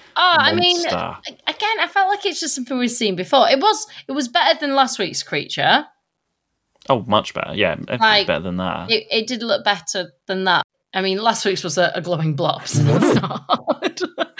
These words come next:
Speaker 1: But, like, I don't
Speaker 2: Oh,
Speaker 1: know.
Speaker 2: no, no, Horror of Fang Rock, sorry, it was the prawn and Horror of Fang Rock,
Speaker 1: Yeah, yeah,
Speaker 2: actually.
Speaker 1: sorry, yes,
Speaker 2: It's
Speaker 1: you're right.
Speaker 2: just
Speaker 1: I've, I've gone to Horror of Fang Rock,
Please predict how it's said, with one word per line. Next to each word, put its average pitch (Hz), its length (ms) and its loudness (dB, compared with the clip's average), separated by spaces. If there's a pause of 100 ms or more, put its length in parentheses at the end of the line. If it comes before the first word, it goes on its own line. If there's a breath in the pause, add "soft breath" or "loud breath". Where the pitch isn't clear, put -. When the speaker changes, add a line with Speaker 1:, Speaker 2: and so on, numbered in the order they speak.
(380)
Speaker 1:
But, 285 200 2
like, 233 440 -4 (440 loud breath)
I 277 80 2
don't - 80 -2
Speaker 2:
Oh, 139 80 2
Speaker 1:
know. 143 180 2
Speaker 2:
no, 139 140 4
no, 120 180 2
Horror 151 200 4
of 139 80 2
Fang 139 200 0
Rock, 127 160 2
sorry, 113 320 2
it 110 40 0
was 110 160 -6
the - 120 -6
prawn 117 420 0
and 131 220 0
Horror 107 280 0
of 92 60 -6
Fang 107 240 -4
Rock, 104 160 2
Speaker 1:
Yeah, 190 280 2
yeah, 175 140 2
Speaker 2:
actually. - 180 -2
Speaker 1:
sorry, 208 240 2
yes, 190 320 0
Speaker 2:
It's - 80 -8
Speaker 1:
you're 196 80 -2
right. 196 180 2
Speaker 2:
just 226 140 0
Speaker 1:
I've, 262 100 2
I've 226 60 -6
gone 311 160 0
to 330 80 2
Horror 254 180 4
of 240 100 -4
Fang 208 220 0
Rock, 202 340 0